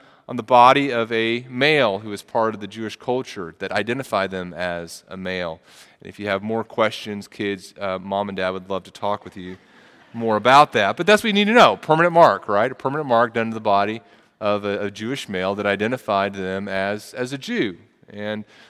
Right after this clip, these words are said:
some of you may be older and saying, "Well, I, I don't understand circumcision either," okay? And here's, it's not unusual in our culture, perhaps, not to understand the theological significance of circumcision. I don't think I've ever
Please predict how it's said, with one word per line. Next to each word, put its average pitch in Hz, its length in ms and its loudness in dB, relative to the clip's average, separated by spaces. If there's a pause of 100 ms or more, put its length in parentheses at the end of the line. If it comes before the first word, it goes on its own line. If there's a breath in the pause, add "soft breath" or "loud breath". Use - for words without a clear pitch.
some 139 200 -6
of 135 80 -6
you 135 120 0
may 127 160 4
be 120 120 2
older 131 260 4
and 127 100 -2
saying, 127 160 0
"Well, 127 100 8
I, 160 180 6
I 180 140 6
don't 175 140 8
understand 127 440 0
circumcision 127 640 -6
either," 139 480 4 (140)
okay? 110 340 -8
And 113 120 -8 (540 loud breath)
here's, 151 520 -2 (880)
it's 139 180 -8
not 170 160 10
unusual 160 500 4
in 110 60 2
our 107 80 2
culture, 110 420 -2
perhaps, 113 480 0
not 117 140 -2
to 123 60 -8
understand 113 560 -2
the 101 40 -2
theological 123 840 4
significance 110 600 -10
of 101 100 -14
circumcision. 117 640 -8
I 110 40 2
don't 110 180 -2
think 117 180 -6
I've 107 140 0
ever 104 260 -4